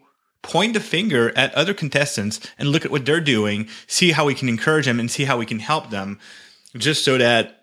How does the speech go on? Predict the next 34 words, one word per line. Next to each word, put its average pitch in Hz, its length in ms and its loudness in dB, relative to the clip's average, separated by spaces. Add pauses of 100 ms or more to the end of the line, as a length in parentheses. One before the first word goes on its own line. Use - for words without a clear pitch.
(100)
everybody 139 520 4
has 131 380 2
at - 180 -4
least 131 260 -2
a 110 160 0
good 113 240 2
experience 113 920 0
in, 101 360 -4
well, 117 140 4
as 113 180 4
good 117 160 2
an 110 80 0
experience 110 380 0
as 101 80 -2
possible 127 420 2
in, 95 200 -2
in 95 100 -6
these 92 140 -4
contests. 98 500 -2
We, 95 160 -6
we 113 120 2
know 113 140 4
that 95 200 0
a, 95 240 0
a, - 320 -6 (200)
a - 60 -10
positive 90 340 0
experience 92 360 -2
is 90 80 0
almost 92 260 -2
impossible, 95 600 0
but, - 280 -6
you - 80 0
know. - 160 -8